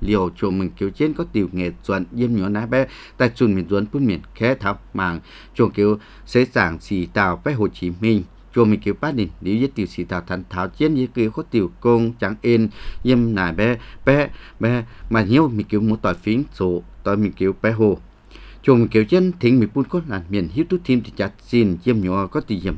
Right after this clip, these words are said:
đam, lấy diêm nhỏ tùng xuống, hứng thiệp phải phí miền Việt Nam có phiến tẩy đào quốc. Ai can bịa tiểu lệ xin với há trắng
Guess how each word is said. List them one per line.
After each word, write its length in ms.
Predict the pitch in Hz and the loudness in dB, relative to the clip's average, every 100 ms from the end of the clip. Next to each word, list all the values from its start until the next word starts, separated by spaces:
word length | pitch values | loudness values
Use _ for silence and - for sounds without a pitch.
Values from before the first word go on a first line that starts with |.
| 82 | -4
đam, 200 | 90 90 80 | -6 -6 -6
lấy 300 | 87 98 95 | -2 0 0
diêm 100 | 117 87 | -2 -2
nhỏ 140 | 90 92 | -2 0
tùng 160 | 107 85 - | 0 -2 -2
xuống, 240 | 95 107 113 117 | -2 -2 -2 0
hứng 100 | 123 | 0
thiệp 140 | 95 - | -2 -2
phải 120 | 98 | -6
phí 220 | - 104 107 | -4 -4 -2
miền 200 | 101 80 | -2 -2
Việt 180 | 101 92 90 | -4 -4 -2
Nam 280 | 110 113 104 | 0 0 -2
có 100 | - - | -6 -2
phiến 160 | 104 110 | -2 -2
tẩy 180 | - 85 | -4 -4
đào 220 | 80 87 - | -4 -6 2
quốc. 340 | 135 160 - - - - - - - - - - - - _ - | 6 6 4 -18 -20 -20 -20 -20 -20 -20 -20 -20 -20 -20 _ 0
Ai 140 | 151 | 2
can 200 | 147 135 135 | 2 0 4
bịa 160 | 165 - - - | 2 2 -10 -4
tiểu 160 | 120 110 | 0 4
lệ 140 | 110 107 | 2 2
xin 280 | 127 110 95 | 0 2 0
với 140 | 143 | -4
há 260 | 98 98 104 | -2 -2 -2
trắng 160 | 95 | -4